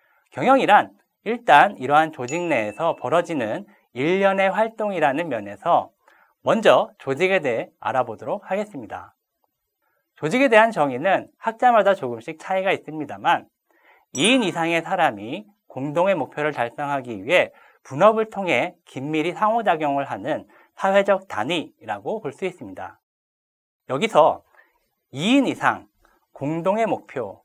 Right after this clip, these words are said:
분업과 상호작용 중 어느 하나의 조건만 해당하지 않아도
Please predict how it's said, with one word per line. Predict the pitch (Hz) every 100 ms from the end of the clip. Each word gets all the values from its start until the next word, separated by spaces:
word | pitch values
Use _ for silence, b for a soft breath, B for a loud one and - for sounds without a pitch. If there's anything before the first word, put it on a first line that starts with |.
| _ _ _
분업과 | - 156 185 - 190 185
상호작용 | - 220 226 156 127 110 110
중 | 170 98 - b b b
어느 | 117 196
하나의 | 202 240 240 226
조건만 | 156 - 151 160 127 156 160
해당하지 | 196 185 147 104 151
않아도 | 135 101 98 156 110